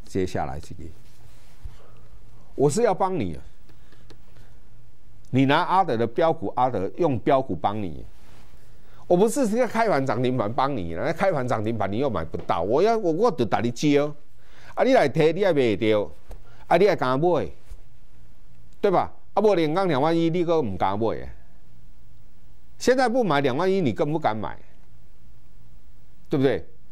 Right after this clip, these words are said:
啊，你都一直要，要，要等拉回来，拉回来，拉回来，拉回来。可是人家整理一下就要开喷了，你又不敢买，那怎么办？我只能帮你到这里了。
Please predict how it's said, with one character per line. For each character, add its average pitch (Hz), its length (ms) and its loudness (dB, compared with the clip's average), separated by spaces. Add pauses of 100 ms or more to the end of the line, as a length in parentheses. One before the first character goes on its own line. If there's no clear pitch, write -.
(140)
啊， - 120 0
你 196 140 6
都 226 160 4
一 220 140 0
直 156 160 2
要， 226 160 4
要， 226 300 4
要 214 200 2
等 113 280 0
拉 175 180 4
回 135 160 4
来， 104 160 4
拉 214 260 4
回 175 140 4
来， 117 160 4
拉 185 240 4
回 135 140 4
来， 110 160 4
拉 175 180 4
回 135 140 0
来。 104 120 2 (220)
可 180 140 6
是 294 140 2
人 208 180 2
家 277 100 4
整 190 320 2
理 170 100 2
一 165 200 2
下 190 240 4
就 220 100 0
要 202 140 4
开 196 240 2
喷 196 200 0
了， 151 120 2
你 131 160 2
又 190 120 4
不 190 140 0
敢 139 180 2
买， 101 300 -2 (160)
那 123 140 0
怎 104 120 0
么 90 120 0
办？ 101 200 2 (1400)
我 107 100 0
只 110 120 2
能 104 140 0
帮 135 180 0
你 95 80 -2
到 107 140 0
这 113 160 0
里 85 220 -4
了。 - 100 -8